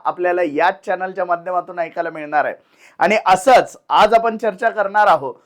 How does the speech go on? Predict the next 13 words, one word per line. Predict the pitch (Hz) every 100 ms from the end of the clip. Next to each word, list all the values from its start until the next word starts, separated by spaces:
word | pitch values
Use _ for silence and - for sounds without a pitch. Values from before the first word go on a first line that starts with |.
| _ _ _
संभाजीनगर | - 208 214 247 254 269 247 254
येथील | 208 196 185 156 175 139 131
गंगापूर | 165 185 220 247
विधानसभा | 240 175 170 202 196 180 196
मतदारसंघाबद्दल. | 196 160 160 151 151 147 135 135 127 104 101 - _ _ _ _ -
नमस्कार, | 208 269 262 247 233
मी | 233
डॉक्टर | 220 226 220
महेश. | 196 190 190 - -
आपण | 175 247
बघत | 233 214 208
आहात | 185 156 165 165 131 98
गोष्ट | 170 220 -